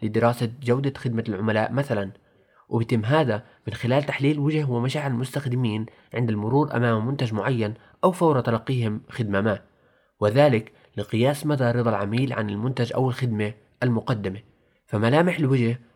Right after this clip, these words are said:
قادرة على كشف رأي الزبون وأجدى من الطرق التقليدية في جمع آراء العملاء، وبالتالي يستطيع المتجر مثلًا تطوير ما يقدمه بشكل أفضل. تمييز مشاعر صاحب الوجه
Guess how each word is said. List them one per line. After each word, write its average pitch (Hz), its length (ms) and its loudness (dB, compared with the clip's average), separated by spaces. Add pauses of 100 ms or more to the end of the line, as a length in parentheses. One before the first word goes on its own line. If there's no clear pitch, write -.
(120)
قادرة 151 300 2
على 113 180 2
كشف 139 360 -4
رأي 117 100 2
الزبون 120 600 0
وأجدى 123 440 0
من 113 120 0
الطرق 117 340 -4
التقليدية 107 680 -2
في 107 140 -4
جمع 120 300 0
آراء 113 260 0
العملاء، 107 580 -2 (320)
وبالتالي 104 680 0 (360)
يستطيع 117 360 0
المتجر 120 500 2
مثلًا 113 460 0 (280)
تطوير 131 380 2
ما 120 160 4
يقدمه 113 560 0
بشكل 101 500 -6
أفضل. 101 280 -2 (3000)
تمييز 165 400 4
مشاعر 147 340 4
صاحب 123 280 0
الوجه 127 460 2